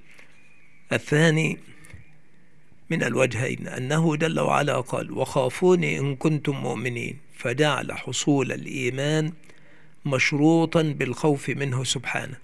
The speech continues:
فمن لم يأت به لم يأت بالإيمان الواجب. والمعنى: "إن كنتم مؤمنين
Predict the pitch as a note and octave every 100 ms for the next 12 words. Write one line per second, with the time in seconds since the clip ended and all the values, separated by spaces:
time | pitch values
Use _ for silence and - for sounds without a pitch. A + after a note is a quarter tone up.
0 | - - - B2+ C#3+ D3 B2+ B2 B2 C#3+
1 | A#2+ A#2+ A#2+ A#2 C#3+ C#3+ C3 C#3 C#3 C3
2 | C3+ C3+ C3+ - A#2+ C3 C3 A#2+ A2+ A#2
3 | A2+ - - - - - - A#2+ B2 C3+
4 | - - - - - - D3 C3+ - F3
5 | E3 B2+ C3+ B2 C#3 D#3 C3+ C3+ C#3+ D#3+
6 | D#3+